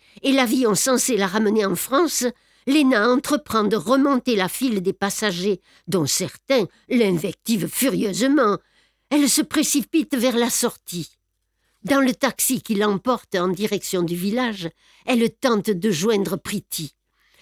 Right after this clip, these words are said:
La jeune chef ne répond pas. Après trois appels,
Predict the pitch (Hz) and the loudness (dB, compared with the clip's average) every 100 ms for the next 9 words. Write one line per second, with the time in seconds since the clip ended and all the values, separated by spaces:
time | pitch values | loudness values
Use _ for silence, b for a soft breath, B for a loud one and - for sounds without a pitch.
0 | b 240 247 202 262 226 165 - 269 - | b 0 0 2 2 2 0 0 0 0
1 | 226 208 240 285 - 226 185 - 240 180 | 0 0 0 -2 0 0 0 -2 -2 -2
2 | 156 _ _ _ _ - 247 - 254 - | -8 _ _ _ _ -4 -4 -2 -4 -2
3 | - 285 - 247 - 254 | 0 0 0 0 0 -2